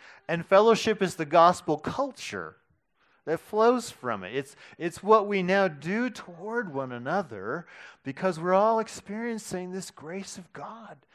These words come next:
And where somebody's not, we move toward that.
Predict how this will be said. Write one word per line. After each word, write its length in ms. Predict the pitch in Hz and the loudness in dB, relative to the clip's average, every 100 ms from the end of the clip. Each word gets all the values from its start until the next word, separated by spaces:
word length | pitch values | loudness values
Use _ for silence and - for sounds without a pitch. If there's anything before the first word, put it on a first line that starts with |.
| - - _ _ | -20 -20 _ _
And 240 | 135 156 160 | -8 -4 -2
where 180 | 196 | -2
somebody's 540 | 190 208 190 190 185 165 | -2 -4 -2 -2 -4 -6
not, 320 | 170 202 185 | -4 -2 -2
we 100 | 175 | -2
move 320 | 165 190 190 | -2 -6 -6
toward 360 | - 175 170 170 | -14 -20 -20 -12
that. 320 | 160 131 101 | -8 -6 -8